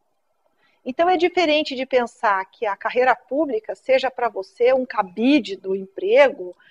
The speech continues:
que vai fazer você sentar, pôr o paletó e dar uma saidinha e mostrar que você esteve ali. Não. É, é contrário.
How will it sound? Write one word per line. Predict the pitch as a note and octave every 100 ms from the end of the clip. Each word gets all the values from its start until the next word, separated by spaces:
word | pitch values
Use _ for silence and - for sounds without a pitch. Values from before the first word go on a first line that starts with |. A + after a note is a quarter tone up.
| _ _
que | _
vai | A3 A#3
fazer | - A3+ B3
você | A#3+ - B3
sentar, | - B3+ A#3+ - A#3 A#3
pôr | B3
o | B3
paletó | B3 A#3+ A3+ - G#3 A#3 C4+ - _
e | - A3+
dar | B3
uma | B3
saidinha | A#3+ - A#3 A#3 F#3+ G#3+ B3+ C#4 B3
e |
mostrar | B3 B3 - A#3
que | A3+
você | - A#3 - _ _
esteve | - C#4 C#4 B3+
ali. | A#3 G#3+ A3 G3 -
Não. | D#4 C#4+ C#4 E4 A3 - _ _ _ _ _ _ _ _ _ _ _ _ _ _
É, | G3+ - A#3
é | B3
contrário. | - D4+ D#4+ B3+ B3 C4 A#3+ F#3